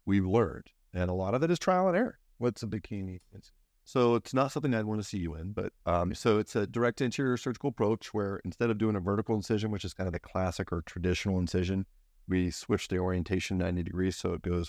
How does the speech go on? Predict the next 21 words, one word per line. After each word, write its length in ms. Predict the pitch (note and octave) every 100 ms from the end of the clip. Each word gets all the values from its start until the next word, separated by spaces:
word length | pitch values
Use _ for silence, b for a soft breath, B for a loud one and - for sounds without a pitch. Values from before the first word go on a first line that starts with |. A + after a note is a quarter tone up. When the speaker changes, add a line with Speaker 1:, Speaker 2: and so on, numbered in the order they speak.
| -
Speaker 1:
horizontally, 680 | E2 E2 F2 F2+ B2+ F3 - _ _ _ _
has 160 | F#2+ F2+
a 100 | F2
much 340 | F2+ F#2+ -
more 180 | G2 F2
cosmetic, 720 | - F2+ E2+ F#2 F2+ F#2+ - _ -
um, 320 | F2 E2+ E2
pleasing 460 | - A2 G2+ A2 G#2+ _ -
result, 420 | G2+ G#2+ G#2+ - -
and 100 | F#2
it 60 | -
also 300 | G2+ G2 G2
reduces 460 | F2+ F#2 F2 E2+
the 60 | E2+
chances 380 | - F#2 E2 D#2+
of 100 | E2+
wound 200 | F2+ F#2+
complications 840 | F2+ - E2+ F#2 F2 E2+ F2+ E2+ _
Speaker 2:
So 280 | - D#3 B2 F#2+
Speaker 1:
and 100 | F2
infection. 400 | D#2+ D2+ -